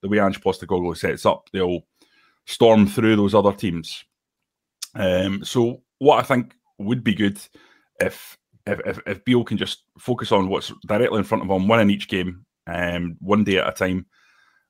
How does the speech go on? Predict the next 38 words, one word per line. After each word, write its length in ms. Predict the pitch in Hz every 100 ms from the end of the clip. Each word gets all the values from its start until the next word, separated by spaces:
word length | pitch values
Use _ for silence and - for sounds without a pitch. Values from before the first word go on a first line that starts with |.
| _ _
and 320 | 95 92 87 82
slowly 440 | - 107 104 98
chipping 320 | - 110 92
away, 400 | 85 92 87 85 _ _ _ _
I 40 | -
still 180 | - 104
think 160 | 98
that 80 | 90
would 100 | 80
be 60 | 85
a 20 |
success, 440 | - - 135 - 107
especially 400 | - 113 - 101
if 80 |
he 60 | -
can 140 | 101
get 160 | 98 -
some 160 | 104 90
joy 200 | 98 92
in 60 |
the 80 | 87
cups. 480 | - - - - - _ _ _ _ _ -
And, 440 | 87 90 92 90
uh, 420 | 92 90 90 87 - _ _ _ -
if 140 | 82
he 40 | 104
was 140 | 98
to 80 | 95
be 60 |
able 140 | 98 87
to 80 | 85
do 100 | 95
that, 240 | 104 113
especially 380 | - - 107 98
if 60 | 95
he 40 |
was 120 | 90
able 200 | 98 92